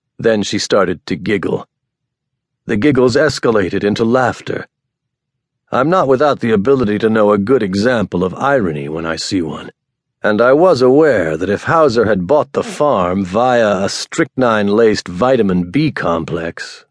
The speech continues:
then his death would definitely classify as one of life's zingers.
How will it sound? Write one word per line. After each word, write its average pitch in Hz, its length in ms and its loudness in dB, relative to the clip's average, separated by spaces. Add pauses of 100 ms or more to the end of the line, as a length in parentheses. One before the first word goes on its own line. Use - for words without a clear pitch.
(100)
then 113 200 0
his 107 240 0
death 151 340 2
would 95 220 -4
definitely 107 520 0
classify 101 760 -2
as 104 180 2
one 107 240 0
of 117 160 2
life's 98 500 -2
zingers. 95 580 -2